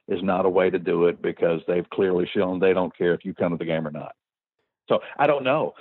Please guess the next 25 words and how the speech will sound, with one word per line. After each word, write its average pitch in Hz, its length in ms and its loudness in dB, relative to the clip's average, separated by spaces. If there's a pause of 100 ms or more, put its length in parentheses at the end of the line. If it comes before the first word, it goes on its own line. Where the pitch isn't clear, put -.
(120)
I, - 80 2
I 127 200 2
mean, 123 240 0
you 120 120 -2
generally, 120 460 0
usually 117 380 2
you 117 120 2
can 95 280 -4 (280)
speak - 280 0
with 117 160 -2
your, 110 160 2
with 104 200 0
your 104 120 0
dollar, 110 420 2 (140)
right? 127 320 0 (420)
You 123 100 -2
know, 107 200 -2
<laughs> 110 240 -6
that, 127 200 0
that's, 127 180 0 (260)
that's 127 180 0
how 131 480 -4
it 123 140 -2 (160)
normally 120 580 2
works. 123 460 0